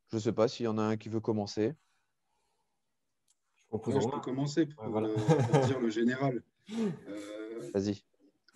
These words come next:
Speaker 3: comment, comment j'approche la, la pubalgie ? Dans un premier temps, il faut un bilan, à la fois du kiné et de toi aussi en tant que préparateur physique. Et, euh, ça te permet de savoir, on va dire, quel type de pubalgie tu as.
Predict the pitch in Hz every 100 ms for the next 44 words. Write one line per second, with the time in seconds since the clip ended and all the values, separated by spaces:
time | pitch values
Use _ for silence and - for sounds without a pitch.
0 | - 143 156 160 151 151 147 131 127 143
1 | 160 139 135 - 160 135 123 120 117 117
2 | 117 - 139 135 127 156 139 113 120 -
3 | 131 127 156 147 - 113 110 123 120 143
4 | _ _ _ 113 117 117 123 120 - 120
5 | 131 135 - 110 110 104 101 95 110 123
6 | 120 117 - 120 117 117 117 113 107 107
7 | 107 - 110 139 143 _ _ _ _ _
8 | _ - 147 165 170 - 113 113 113 117
9 | 131 127 113 139 123 127 135 135 165 143
10 | 120 131 151 147 - - _ - 101 104
11 | 123 139 117 110 - - 165 143 123 143
12 | 135 127 120 143 - 113